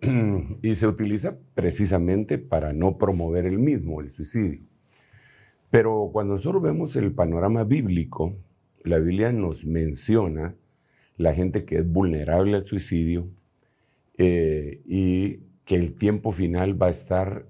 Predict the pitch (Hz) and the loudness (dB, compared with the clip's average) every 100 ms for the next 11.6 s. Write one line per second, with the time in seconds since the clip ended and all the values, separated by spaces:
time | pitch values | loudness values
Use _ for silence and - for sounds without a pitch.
0 | _ 87 85 92 135 117 87 80 78 78 | _ -6 0 4 4 2 -2 0 0 0
1 | - 76 71 - 85 - - _ _ _ | 0 -2 -2 0 0 -2 -16 _ _ _
2 | _ _ _ _ - 85 80 69 90 82 | _ _ _ _ -2 2 2 2 -2 -2
3 | - 78 82 90 104 98 - - 80 98 | -6 -4 0 0 0 -2 -6 -4 -2 0
4 | 110 117 107 - - 95 - 95 78 - | -2 -4 -6 -6 -6 -4 -2 0 0 0
5 | 95 107 - - - _ _ _ _ - | 0 0 -4 -14 -20 _ _ _ _ -18
6 | - 90 90 78 - - 90 107 95 78 | -4 0 0 0 -2 -2 2 2 2 0
7 | 78 76 101 107 123 - - 87 82 92 | -4 -2 0 0 -2 -8 -8 -2 2 2
8 | 98 92 90 101 - 104 98 - _ _ | 2 2 0 -2 0 -2 -4 -16 _ _
9 | _ _ _ _ - 107 107 104 101 95 | _ _ _ _ 0 2 4 2 2 2
10 | 104 101 98 98 92 120 143 185 190 131 | 2 2 2 2 0 -2 -2 -2 -4 -6
11 | - - - - - - | -10 -14 -12 -12 -12 -18